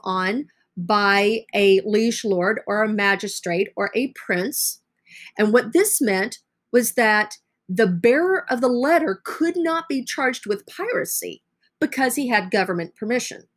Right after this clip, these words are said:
Okay, so this is a distinctly modern notion. Do you, do you see how we're sort of setting the stage here? If, if you have this letter of marque, then you can't go to jail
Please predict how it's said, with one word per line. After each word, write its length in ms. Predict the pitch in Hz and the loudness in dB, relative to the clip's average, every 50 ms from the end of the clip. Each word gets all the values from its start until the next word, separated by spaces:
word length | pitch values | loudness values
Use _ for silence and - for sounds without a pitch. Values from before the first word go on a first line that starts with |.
| _ _ _ _ _ _ _ _ _ _ _ _ _ _ _ _ _ - | _ _ _ _ _ _ _ _ _ _ _ _ _ _ _ _ _ 0
Okay, 280 | 220 202 208 226 220 - - - | 0 2 2 0 -2 -10 -18 -10
so 340 | - - 254 233 226 220 - | 0 2 6 6 6 6 4
this 380 | 202 190 254 330 440 - - | 2 0 2 2 2 2 2
is 160 | 440 370 330 - - | 2 2 2 0 0
a 140 | - 233 240 | 0 0 0
distinctly 720 | 202 240 226 226 - - - - 285 294 302 - - 302 285 | 2 2 2 2 2 -4 -2 0 0 0 0 -2 0 0 2
modern 540 | 262 247 233 233 226 226 226 226 220 220 214 | 2 2 2 2 2 2 2 2 2 2 2
notion. 340 | 220 202 196 190 - 180 | 2 2 2 0 0 -2
Do 80 | 175 180 | -4 -2
you, 160 | 190 208 208 - 196 | -2 -2 -2 -4 -4
do 80 | 190 | -2
you 80 | 220 226 | -2 -2
see 240 | 220 - - 285 294 | -2 -2 -2 -2 -2
how 220 | 240 240 269 247 | 0 0 0 2
we're 80 | 240 226 | 2 0
sort 220 | 233 - 247 - | 0 -2 -2 -2
of 60 | - | -2
setting 340 | - - - 185 185 202 202 | -2 -2 -2 0 0 0 -2
the 60 | 214 | -2
stage 380 | 214 - - 180 180 185 180 - | -6 -4 -2 0 0 0 0 0
here? 340 | - 233 240 269 294 294 - - - - - - - - _ _ _ _ _ - | 0 0 2 2 0 -2 -6 -14 -20 -20 -20 -20 -20 -20 _ _ _ _ _ 2
If, 160 | - 254 - - | 2 2 2 2
if 140 | - 233 226 | -2 0 2
you 120 | 254 269 247 | 2 2 2
have 240 | 233 285 370 494 - - | 2 2 0 0 2 0
this 200 | - - - 294 | 0 0 0 0
letter 260 | 294 285 269 269 240 | 2 2 4 4 4
of 160 | 202 190 - | 2 2 0
marque, 600 | 220 220 226 254 262 214 170 165 185 196 - - - _ _ _ _ _ _ _ _ - | 0 2 2 4 4 2 2 2 -2 -4 -6 -12 -20 _ _ _ _ _ _ _ _ -4
then 380 | 196 254 262 262 269 269 254 277 - - | 2 4 4 6 6 4 4 2 -2 -2
you 160 | 214 240 254 | 0 0 0
can't 340 | 240 - - 311 359 359 - | 0 -2 -4 -4 -4 -6 -4
go 140 | - 320 302 | -2 -2 0
to 120 | 240 226 | 0 -2
jail 760 | 190 180 - - 262 285 294 254 185 165 156 170 170 - _ | -4 -4 -6 -4 -2 0 2 2 2 0 0 -2 -4 -6 _